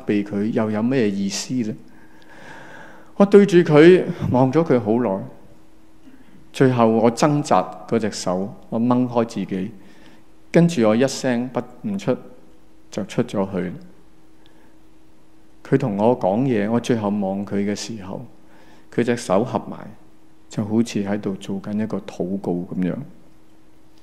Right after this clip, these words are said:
當我離開個醫院之後，過幾日，嗰個嘅，嗯，個護士嚟搵我，佢話俾我聽，Carl已經死咗啦。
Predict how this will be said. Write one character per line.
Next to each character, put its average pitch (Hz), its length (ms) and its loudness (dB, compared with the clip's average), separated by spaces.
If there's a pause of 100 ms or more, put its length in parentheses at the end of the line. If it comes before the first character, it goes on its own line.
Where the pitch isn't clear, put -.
(2500)
當 240 140 8
我 214 100 10
離 135 180 4
開 185 160 6
個 160 100 4
醫 180 340 2
院 143 380 2 (300)
之 165 140 -2
後， 98 420 -6
過 143 220 6
幾 123 60 4 (100)
日， 147 60 2 (1080)
嗰 143 140 2
個 135 100 2 (100)
嘅， 101 420 0
嗯， 95 500 -2
個 123 100 4
護 107 300 0
士 - 220 -8
嚟 95 340 -6
搵 104 320 -4
我， 90 200 -6 (560)
佢 147 120 4
話 135 160 6
俾 151 100 6
我 143 100 6
聽， 143 220 0
Carl 139 260 0
已 113 60 0
經 117 180 -2
死 - 120 -6
咗 95 360 0
啦。 85 120 -4